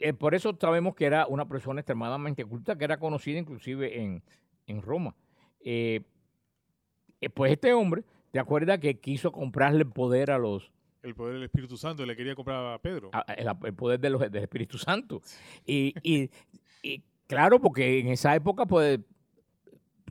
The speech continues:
Speaker 1: todo estaba al mejor pasto-, al mejor postor.
Speaker 2: Ujú.
Speaker 1: Y no te creas que, pues, andan sectas protestantes por ahí que están igual, igual vendiendo el,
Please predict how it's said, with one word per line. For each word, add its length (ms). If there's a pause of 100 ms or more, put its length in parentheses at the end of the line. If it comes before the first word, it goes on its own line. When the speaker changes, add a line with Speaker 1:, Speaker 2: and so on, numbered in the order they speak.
(140)
Speaker 1:
todo 220
estaba 240
al 60
mejor 260
pasto-, 320
al 80
mejor 260
postor. 360 (420)
Speaker 2:
Ujú. 320 (340)
Speaker 1:
Y 100
no 100
te 120
creas 200
que, 120
pues, 140
andan 260
sectas 320
protestantes 440
por 140
ahí 120
que 80
están 180
igual, 220
igual 320
vendiendo 800
el, 360